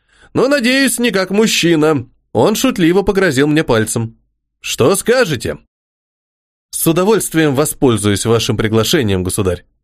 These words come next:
сказал я, собравшись с духом. "Но не сейчас,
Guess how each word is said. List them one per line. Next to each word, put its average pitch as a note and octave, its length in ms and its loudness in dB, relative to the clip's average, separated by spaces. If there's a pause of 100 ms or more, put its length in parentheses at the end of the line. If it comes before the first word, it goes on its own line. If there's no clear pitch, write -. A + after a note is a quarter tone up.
(200)
сказал C#3+ 460 0
я, D#3 140 2
собравшись A2+ 460 -2
с G2+ 60 -8
духом. - 300 -6 (680)
"Но F#3 220 2
не G3 200 2
сейчас, C#3 840 -2